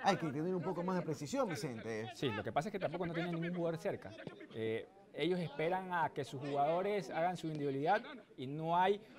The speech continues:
Speaker 2: otro, otro jugador que pueda estar por ahí cerca. Miren, como lo vemos ahí en so-, solitario. Si recuperaba la pelota no tenía a quién tocársela.
Speaker 1: Estamos hablando de Moriano. Hay tiro de esquina. Vamos a ver quién va a la ejecución. El dueño de las pelotas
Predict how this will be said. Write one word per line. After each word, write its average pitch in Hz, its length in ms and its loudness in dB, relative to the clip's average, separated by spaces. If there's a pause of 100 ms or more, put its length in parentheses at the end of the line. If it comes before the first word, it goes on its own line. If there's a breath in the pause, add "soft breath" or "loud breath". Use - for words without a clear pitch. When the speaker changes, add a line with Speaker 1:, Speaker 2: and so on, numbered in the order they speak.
(100)
Speaker 2:
otro, 147 560 6
otro 147 240 2
jugador 151 320 4
que - 120 -4
pueda 147 160 2
estar 147 180 0
por 147 80 0
ahí 139 80 4
cerca. 123 240 0
Miren, 131 200 -2
como 123 180 -2
lo 139 60 4
vemos 156 180 2
ahí 165 120 0
en 151 120 -2
so-, - 200 -2
solitario. 147 540 4
Si 139 100 -4
recuperaba 165 380 2
la 208 160 6
pelota 196 240 0
no 175 80 -4
tenía 175 240 -2
a - 20 -4
quién 160 160 -4
tocársela. 104 480 -4 (140)
Speaker 1:
Estamos 170 340 0
hablando 185 280 2
de 185 100 2
Moriano. 180 540 2
Hay 190 180 2
tiro 185 300 -4
de 175 60 0
esquina. 170 600 -2 (800)
Vamos 165 320 2
a 156 60 4
ver 175 340 2 (340)
quién 190 260 2
va 190 280 2 (400)
a 190 100 6
la 190 80 2
ejecución. 180 760 4 (920)
El 165 140 0
dueño 240 140 2
de 208 60 2
las 151 100 -2
pelotas 220 600 0